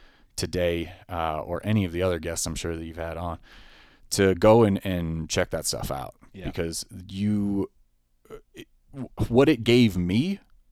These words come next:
Speaker 1: is so unique to me and what I needed and where I was when I took it. So I encourage people to, to interact, uh,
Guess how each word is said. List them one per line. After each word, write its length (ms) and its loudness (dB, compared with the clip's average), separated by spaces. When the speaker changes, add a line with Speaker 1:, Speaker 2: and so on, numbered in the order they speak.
Speaker 1:
is 400 -2
so 360 -2
unique 500 0
to 200 2
me 460 -2
and 160 0
what 120 4
I 140 0
needed 520 -4
and 120 -2
where 120 4
I 80 6
was 300 2
when 120 2
I 80 -4
took 280 -6
it. 180 -14
So 400 2
I 140 2
encourage 520 4
people 320 -2
to, 560 -2
to 180 -10
interact, 840 -6
uh, 440 -6